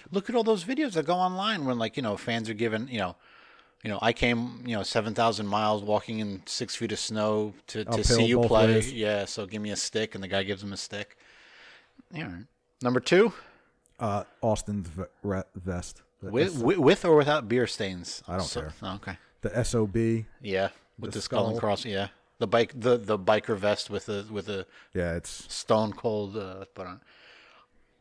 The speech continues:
Speaker 1: The Road Warriors shoulder pads.
Speaker 2: I got a couple of hockey shoulder pads at home. You just <laughs> need to put
Speaker 1: <laughs>
Speaker 2: the
Speaker 1: Put
Speaker 2: spikes
Speaker 1: spikes
Speaker 2: on
Speaker 1: on
Speaker 2: them.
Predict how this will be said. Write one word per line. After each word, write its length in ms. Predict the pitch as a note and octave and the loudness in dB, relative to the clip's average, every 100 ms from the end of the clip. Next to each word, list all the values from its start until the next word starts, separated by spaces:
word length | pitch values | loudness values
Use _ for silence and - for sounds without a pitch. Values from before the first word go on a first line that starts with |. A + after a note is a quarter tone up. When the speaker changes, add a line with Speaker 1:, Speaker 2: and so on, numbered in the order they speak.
| _ _ _ _ _ | _ _ _ _ _
Speaker 1:
The 120 | G2 G2 | -14 -10
Road 300 | G2+ A#2 B2+ | -2 -2 -2
Warriors 600 | A2 A2+ A2+ A2+ G2 - | -2 0 0 -2 -4 -8
shoulder 380 | - - F#2+ - | -10 -8 -8 -10
pads. 480 | - - - - - _ - | -12 -14 -14 -18 -20 _ -4
Speaker 2:
I 80 | C3 | 0
got 120 | E3 | 2
a 40 | |
couple 260 | - G#2 F2 | 0 -2 -2
of 60 | E2 | -2
hockey 340 | G2+ - F2+ | -4 -4 -8
shoulder 280 | - F2+ E2+ | -6 -8 -6
pads 240 | F#2+ E2+ | -6 -6
at 80 | E2+ | -6
home. 220 | F#2+ G2 | -6 -6
You 80 | E2+ | -6
just 300 | F2 - - | -6 -4 -2
<laughs> 0 | |
need 80 | D3 | -2
to 60 | - | -2
put 120 | - | 0
Speaker 1:
<laughs> 60 | C#3+ | 2
Speaker 2:
the 0 | B2+ | 2
Speaker 1:
Put 100 | B2+ | 0
Speaker 2:
spikes 420 | - B2 - - | 0 2 2 2
Speaker 1:
spikes 20 | - | 0
Speaker 2:
on 80 | - | 0
Speaker 1:
on 140 | A2+ | -2
Speaker 2:
them. 80 | A#2 | -4